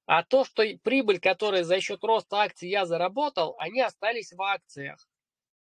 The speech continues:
Вот, этой, ну, Virgin, да. И получается фишка-то какая? То есть, э, щас они там стоят че-то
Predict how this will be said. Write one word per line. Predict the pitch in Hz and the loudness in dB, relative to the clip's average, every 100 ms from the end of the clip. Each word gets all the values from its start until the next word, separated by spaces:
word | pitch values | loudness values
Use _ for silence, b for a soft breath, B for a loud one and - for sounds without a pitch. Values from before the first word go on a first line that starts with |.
| _ _ - | _ _ -12
Вот, | 156 147 - | -6 -6 -4
этой, | 175 175 160 151 151 | 0 0 -2 -8 -10
ну, | 185 185 | -8 -8
Virgin, | 143 170 139 131 127 | -4 -4 -4 -10 -6
да. | 170 226 _ _ _ _ _ _ _ - 170 | -4 -4 _ _ _ _ _ _ _ -10 -4
И | |
получается | 175 190 175 208 180 165 | 0 2 2 0 -2 -6
фишка-то | 233 - 170 156 | -6 -2 -2 0
какая? | 160 170 208 170 139 B B B - | 0 2 2 0 -2 B B B -4
То | |
есть, | 165 - | -4 -2
э, | 170 165 156 160 - _ _ - | 0 2 2 -2 -6 _ _ -6
щас | - 226 226 180 | 0 2 2 0
они | 180 185 | 0 -2
там | 175 160 | -2 -4
стоят | 143 - 190 170 | -6 -4 -2 -2
че-то | 156 - 139 | -6 -12 -16